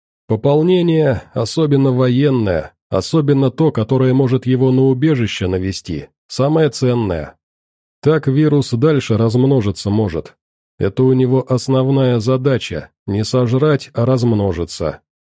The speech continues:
Костя замолчал, делая паузу, чтобы бойцы усвоили материал.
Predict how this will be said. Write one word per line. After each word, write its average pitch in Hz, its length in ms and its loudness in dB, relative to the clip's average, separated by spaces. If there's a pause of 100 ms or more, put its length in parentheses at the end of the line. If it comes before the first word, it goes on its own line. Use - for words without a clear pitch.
(320)
Костя 139 360 0
замолчал, 87 800 0
делая 120 400 0
паузу, 107 540 0
чтобы 101 300 -4
бойцы 110 520 -2
усвоили 110 600 -2
материал. 104 720 -2